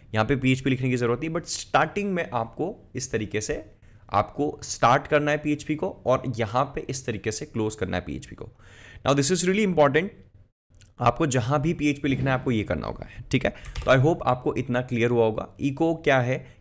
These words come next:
ये मैं सब आपको और आगे वाली वीडियो में बताऊंगा, but मैं इस वीडियो में आपको बेसिक बता देता हूँ कि echo basically एक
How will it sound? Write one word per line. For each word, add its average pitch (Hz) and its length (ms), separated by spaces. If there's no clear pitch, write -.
ये 127 80
मैं 131 120
सब 127 180
आपको 117 260
और 113 360
आगे 104 220
वाली 110 200
वीडियो 101 240
में 101 80
बताऊंगा, 104 300
but 160 220
मैं 147 200
इस 143 200
वीडियो 147 180
में 147 60
आपको 139 200
बेसिक 120 360
बता 107 180
देता 104 180
हूँ 135 80
कि 151 220
echo 170 220
basically 160 500
एक 156 260